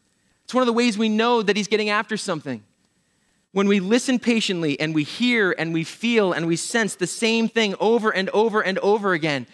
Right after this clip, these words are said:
it's God getting at that stuff in us. First Corinthians three seven says it like this, "It's not important who does the planting or who does the watering. What's important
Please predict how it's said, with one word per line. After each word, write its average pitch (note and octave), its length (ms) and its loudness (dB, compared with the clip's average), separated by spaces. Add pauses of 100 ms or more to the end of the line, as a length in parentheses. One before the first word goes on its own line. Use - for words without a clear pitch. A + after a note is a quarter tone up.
(180)
it's E3+ 220 -2
God G3+ 460 -2
getting G#3+ 320 0
at E3+ 140 -4
that - 200 -2
stuff B2+ 400 -6
in A#2+ 100 -8
us. G#2+ 460 -18 (3250)
First F#3 260 0
Corinthians F3+ 540 0
three F3 260 0
seven E3+ 400 0
says D#3+ 240 -2
it C#3+ 80 -6
like D3+ 220 -2
this, D#3 300 -2
"It's C#3 160 -8
not E3 200 0
important D#3+ 560 -2
who D3 80 -8
does E3 260 0
the D3+ 80 -4
planting E3+ 460 -2
or D3 80 0
who C#3+ 80 -4
does D3+ 220 0
the D#3+ 80 -2
watering. D#3 520 0
What's C#3+ 220 -4
important F3 560 -2